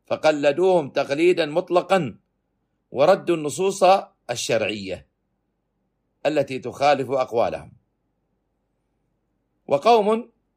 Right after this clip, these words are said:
رأوا للعلماء منزلة وقدراً، لكنهم لم يعاملوهم المعاملة الصحيحة.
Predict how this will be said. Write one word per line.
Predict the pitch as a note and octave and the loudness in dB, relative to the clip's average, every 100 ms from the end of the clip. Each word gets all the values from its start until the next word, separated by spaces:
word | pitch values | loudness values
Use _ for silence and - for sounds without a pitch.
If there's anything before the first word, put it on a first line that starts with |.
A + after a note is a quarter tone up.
| _ _ C#3+ | _ _ 2
رأوا | G#3 F3+ F3 | 4 6 2
للعلماء | E3+ D#3 E3 F3 G#3 G#3+ | -2 -2 -2 0 0 0
منزلة | A3 A#3 E3 C#3 C3+ C#3+ B2+ | -2 -2 0 0 0 -2 -2
وقدراً، | A#2+ D#3+ E3+ C#3+ G#2 - _ _ _ _ _ _ _ - | -2 0 2 0 -2 -8 _ _ _ _ _ _ _ -4
لكنهم | B2 B2 C#3 C#3+ C#3 | -2 -2 -6 -6 -4
لم | D3 D3+ | -4 -4
يعاملوهم | C#3+ A2+ C#3 C3+ C#3 D3+ D3 C3+ | -6 -4 -4 -4 -4 -4 -4 -6
المعاملة | A#2+ G#2 A#2+ A#2+ A2+ | -6 -4 -2 -2 -4
الصحيحة. | - G2+ - C#3 C3+ A2+ - | -6 -10 -6 -4 -2 -4 -8